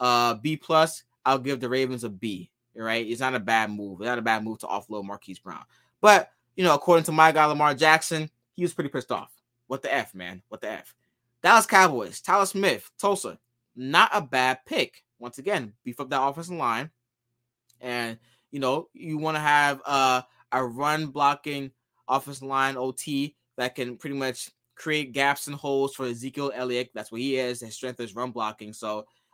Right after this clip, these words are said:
um, I love the move for the Cowboys. You wanna run first, wanna be dominant in the trenches. In the past, they have been the most dominant in the trenches when they win games. So I love the move for the Cowboys. I'll give them an A for this one. Baltimore Ravens, once again,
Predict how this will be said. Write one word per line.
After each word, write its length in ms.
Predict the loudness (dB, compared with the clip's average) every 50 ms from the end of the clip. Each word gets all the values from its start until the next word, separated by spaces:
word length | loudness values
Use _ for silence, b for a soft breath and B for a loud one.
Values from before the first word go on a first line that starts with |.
| -6
um, 420 | -2 0 2 2 2 0 -4 -8 -14 _ _ _ _ _ _ _ -4
I 60 | -2
love 240 | 0 0 0 0 -2
the 60 | -4
move 180 | -4 -4 -6
for 60 | -8 -12
the 60 | -12
Cowboys. 720 | -4 -2 0 0 0 -2 -2 -2 -2 -4 -6 -8 -16 -18 _
You 60 | -12 -10
wanna 120 | -8 -6
run 200 | -4 -4 -4 -4
first, 320 | -6 -6 -4 -4 -4 -4
wanna 100 | -8 -10
be 320 | -8 -6 -6 -6 -6 -8 -10 _ _ _ _ _ _
dominant 320 | -2 -2 -2 0 -2 -6 -6
in 80 | -8
the 60 | -12
trenches. 400 | -12 -12 -12 -12 -12 -14 -16 -16
In 120 | -14 -10 -10
the 120 | -10 -8
past, 540 | -2 2 6 6 6 6 4 0 -4 -12 -16 _ _ _ _ _ _ _ _ _ _
they 160 | -4 -2 -2
have 340 | 0 2 2 2 2 0 -2
been 160 | -4 -6 -4
the 80 | -4 -6
most 240 | -4 -4 -4 -4 -2
dominant 380 | -2 -2 -2 -2 -4 -8 -10
in 60 | -10
the 40 | -14
trenches 320 | -14 -12 -12 -14 -14 -14 -14
when 140 | -12 -12
they 100 | -10 -10
win 180 | -10 -10 -12 -12
games. 380 | -10 -10 -10 -10 -12 -14 -14 -8
So 300 | -6 -6 -6 -6 -8 _ _ _ _ _ _ _ _ _ -2
I 80 | 0 0
love 140 | 0 0 -4
the 60 | -8
move 140 | -8 -8 -8
for 60 | -10
the 60 | -8
Cowboys. 420 | -2 -2 -2 -2 -2 -4 -6 -6
I'll 100 | -6 -8
give 160 | -6 -6 -8 -8
them 80 | -8
an 60 | -8
A 100 | -10 -10
for 120 | -10 -12 -16
this 180 | -18 -18 -18
one. 180 | -20 -20 -20 -20 _ _ _ _ _ _ _ _ _ _ _ _ _ _ _ _ _ _ 2
Baltimore 560 | 6 8 8 8 8 4 2 4 4 6 6
Ravens, 440 | 4 4 2 2 2 0 -4 -4 -4
once 220 | -6 -6 -4 -4
again, 440 | -2 0 2 2 2 0 -2 -8 -16